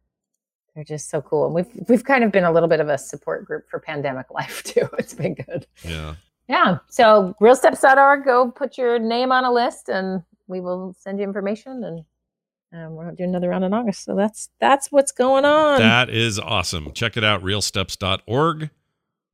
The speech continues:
Speaker 2: Uh, Wendy Dunford, you're also, I've been telling people, I've been using your name on Twitter as I've been doing things, and people are like, "Wow,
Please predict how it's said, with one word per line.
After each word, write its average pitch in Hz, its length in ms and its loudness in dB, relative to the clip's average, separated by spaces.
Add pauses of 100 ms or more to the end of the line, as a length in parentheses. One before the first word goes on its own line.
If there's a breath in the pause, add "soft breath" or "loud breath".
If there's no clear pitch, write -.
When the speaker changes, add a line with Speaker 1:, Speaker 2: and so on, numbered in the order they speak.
(140)
Speaker 2:
Uh, 76 480 -8
Wendy 90 720 -2
Dunford, 95 460 -6
you're 107 120 -4
also, 117 360 -2
I've 92 200 -2
been 101 140 -4
telling 104 300 -4
people, 95 180 -4
I've 92 60 -6
been 101 160 -4
using 98 260 -2
your 87 100 -4
name 85 260 -4
on 78 100 -8
Twitter 85 320 -4
as 80 100 -6
I've 76 120 -6
been 76 120 -10
doing 80 220 -8
things, 85 240 -8
and 69 100 -14
people 85 180 -10
are 76 40 -6
like, 71 260 -8
"Wow, 78 480 -6